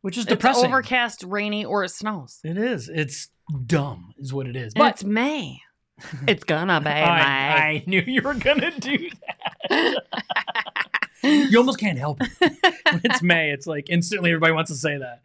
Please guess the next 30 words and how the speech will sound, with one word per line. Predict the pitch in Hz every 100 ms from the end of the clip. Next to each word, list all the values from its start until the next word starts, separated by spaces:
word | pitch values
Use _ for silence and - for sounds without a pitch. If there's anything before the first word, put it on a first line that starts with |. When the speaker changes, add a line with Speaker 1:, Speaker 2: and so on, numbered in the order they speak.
| 247 269
Speaker 1:
Or | 170
"May | 160 170
the | 156
fourth | - 151 143
be | 139
with | 135 131
you." | 98 _
Speaker 2:
Yeah. | - 196 180 160 151
Speaker 1:
Which | - 254 -
leads | 190 156
into | 147 139
a | 131
really | 135 123
funny, | 117 120 110
cool | - 123
story. | - 107 135 277 - _
Speaker 2:
Yeah. | 196 233 254 339 214
So | - 190
tomorrow | 175 175 160 160 185 190 185 185 185 190 - - _ _
we | 160
are | 151
going | 147 156 156 170
to | 170
be | 165 156 147 147 147 - _ -
first-time | 143 139 139 - 120 127 123 123 - - 123 113 113 113 107 - 95
grandparents. | 101 110 113 117 - - - - - - - _ -
Speaker 1:
Yep. | 135 139 _
It's | 143
Speaker 2:
As | 160
Speaker 1:
planned. | 135 113 117